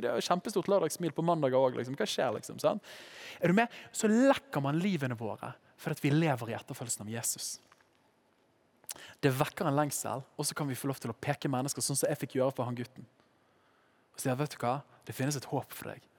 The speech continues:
Alt håp er ikke kjørt her. Jesus, han lager nye begynnelser, og han er fantastisk flink på det.» Åh! Noen verdier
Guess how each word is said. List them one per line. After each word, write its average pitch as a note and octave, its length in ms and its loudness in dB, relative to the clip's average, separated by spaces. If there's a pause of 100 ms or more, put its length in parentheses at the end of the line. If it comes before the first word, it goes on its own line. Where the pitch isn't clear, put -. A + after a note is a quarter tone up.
(120)
Alt D3 220 4
håp D3 260 0
er A#2+ 140 -2
ikke - 240 -4
kjørt - 260 -10
her. - 160 -14 (400)
Jesus, - 560 -2 (320)
han A#2 140 -2
lager - 240 -6
nye G#2+ 180 -10
begynnelser, - 560 -10 (320)
og - 80 -18
han A2+ 80 -4
er - 140 -8
fantastisk - 640 -6
flink - 240 -18
på - 80 -20
det.» - 80 -20 (1500)
Åh! - 220 4 (1500)
Noen G3+ 240 8
verdier E3+ 520 4